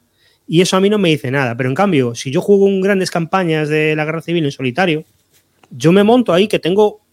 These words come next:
muchísimo espacio por el que andar, no me veo constreñido, eh, pueden quedarse unos tíos aislados y tengo que ir a ver si los puedo rescatar. No sé, me monto yo una película con, con la propia narratividad del juego, no solamente es tirar dados y que pasen cosas.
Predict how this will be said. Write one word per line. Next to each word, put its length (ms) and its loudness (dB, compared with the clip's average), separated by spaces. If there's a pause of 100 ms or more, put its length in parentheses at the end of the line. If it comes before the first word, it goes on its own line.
(120)
muchísimo 560 0
espacio 280 -6
por 140 -8
el 80 -6
que 80 -10
andar, 400 -2 (300)
no 120 4
me 140 4
veo 220 2
constreñido, 840 2 (300)
eh, 460 -4 (480)
pueden 220 4
quedarse 300 0
unos 160 -2
tíos 240 -4
aislados 540 -2
y 40 -16
tengo 160 -2
que 120 -4
ir 60 0
a 40 0
ver 100 -4
si 120 -10
los 100 -10
puedo 160 -4
rescatar. 600 -4 (220)
No 80 0
sé, 140 2
me 80 4
monto 320 4
yo 380 2 (100)
una 260 2
película 440 2
con, 540 0 (220)
con 140 2
la 140 2
propia 220 -2
narratividad 640 0
del 100 -4
juego, 400 -2
no 80 -2
solamente 420 0
es 80 -10
tirar 260 -4
dados 340 -4
y 20 -20
que 120 -8
pasen 300 -10
cosas. 440 -8